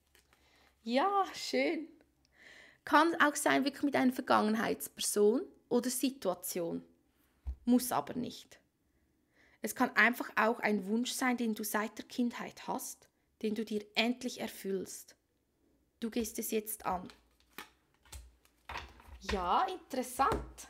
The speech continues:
lieber Löwe. Schauen wir mal der Rat der Karten. Was raten dir die Karten? Der Rat der Karten. Löwe, bitte, Juni. Danke.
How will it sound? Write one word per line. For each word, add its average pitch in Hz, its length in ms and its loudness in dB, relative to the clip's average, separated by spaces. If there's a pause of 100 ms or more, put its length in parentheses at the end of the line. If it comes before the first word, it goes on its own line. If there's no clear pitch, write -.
(140)
lieber 214 240 -4
Löwe. 196 380 2 (460)
Schauen 359 280 6
wir 359 100 2
mal 311 180 4
der - 160 6
Rat 208 380 4
der 262 80 -2
Karten. - 640 -8
Was 311 380 0 (560)
raten 185 440 -2
dir - 160 -10
die - 160 -16
Karten? - 560 -12 (1040)
Der 196 100 -2
Rat 175 260 -4
der - 80 -18
Karten. - 460 -10 (160)
Löwe, 196 260 -8
bitte, - 380 -10
Juni. 220 200 -2 (1800)
Danke. - 480 -14